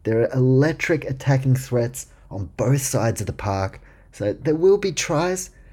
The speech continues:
but it seems like game one, and given the physical nature, defense is gonna be at the forefront of this contest. Now,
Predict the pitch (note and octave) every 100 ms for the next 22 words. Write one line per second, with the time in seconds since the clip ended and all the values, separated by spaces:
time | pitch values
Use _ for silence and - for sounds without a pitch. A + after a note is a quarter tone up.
0 | - - B2+ - D#3 D#3+ F3 E3 D#3 C3+
1 | - - C3+ D3 C#3 C3+ C#3 D3 D3 -
2 | - - - A2+ C3+ C#3 C3+ C3 C#3+ C3
3 | C3 B2+ A#2+ C#3 C3+ E3+ D#3+ - - _
4 | - - C3 - C#3 D3 C#3 - B2+ -
5 | B2+ A#2 A#2 A#2 - G2+ - C3 - -
6 | A2 A#2 - F2 E2 - - - - F2
7 | F2+ E2 - E2+ E2 F2+ B1 - - -
8 | - - - - - - - - - A#2
9 | A2 G#2+